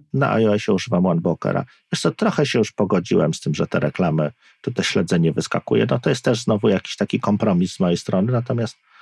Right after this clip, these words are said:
ja się staram to podzielić, jak gdyby tą moją aktywność, tak jak już też chyba kiedyś na, na pewno mówiłem. Tak mam trzy przeglądarki. W jednej przeglądarce robię zakupy, w jednej przeglądarce wchodzę do banku. To jest, to jest ta jak gdyby,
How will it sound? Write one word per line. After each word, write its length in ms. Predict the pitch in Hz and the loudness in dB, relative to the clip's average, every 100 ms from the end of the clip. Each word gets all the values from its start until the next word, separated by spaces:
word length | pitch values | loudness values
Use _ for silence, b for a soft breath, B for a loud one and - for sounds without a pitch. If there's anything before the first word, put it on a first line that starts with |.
| - | 0
ja 220 | 104 117 | 2 2
się 160 | - - | 2 -2
staram 400 | - 104 107 104 | -2 0 0 0
to 340 | 98 98 - - _ | 0 0 -2 -8 _
podzielić, 580 | 104 92 - 98 85 - | -2 0 2 2 2 0
jak 160 | 87 - | -2 -2
gdyby 220 | 87 90 | -2 -2
tą 140 | 92 | 0
moją 240 | 90 90 85 | 2 2 0
aktywność, 440 | - - 104 104 | -2 -2 -2 0
tak 140 | 190 | -2
jak 120 | 190 - | -2 -2
już 100 | - | -4
też 160 | 202 | -4
chyba 180 | - 180 | -2 -4
kiedyś 360 | - 160 - - | -2 -6 -4 -2
na, 140 | 147 | 0
na 140 | 160 | 0
pewno 240 | - 117 - | 0 0 0
mówiłem. 340 | 170 - 143 139 B B | 0 -2 -4 -6 B B
Tak 160 | - - | -4 0
mam 140 | 151 | 0
trzy 140 | 127 135 | 0 -2
przeglądarki. 600 | 123 113 107 101 - 101 | 0 2 4 2 0 0
W 20 | |
jednej 200 | 107 110 | 2 0
przeglądarce 520 | - 110 104 107 - | 2 2 4 2 2
robię 220 | 101 - | 0 2
zakupy, 520 | 90 90 - 123 147 151 B B B B B | 0 0 -2 0 -2 -4 B B B B B
w 80 | 107 | 0
jednej 280 | 107 110 98 | 2 2 0
przeglądarce 680 | - 98 92 92 92 98 | 0 2 4 2 2 0
wchodzę 260 | - 90 85 | 0 0 2
do 100 | 85 | 2
banku. 520 | 92 80 - 104 151 | 0 -2 0 0 2
To 100 | - | 2
jest, 340 | 104 - - - | 0 -2 -8 -2
to 80 | |
jest 140 | 92 - | -2 0
ta 120 | 87 | 0
jak 120 | 85 | 0
gdyby, 360 | - 87 90 | -2 -4 -4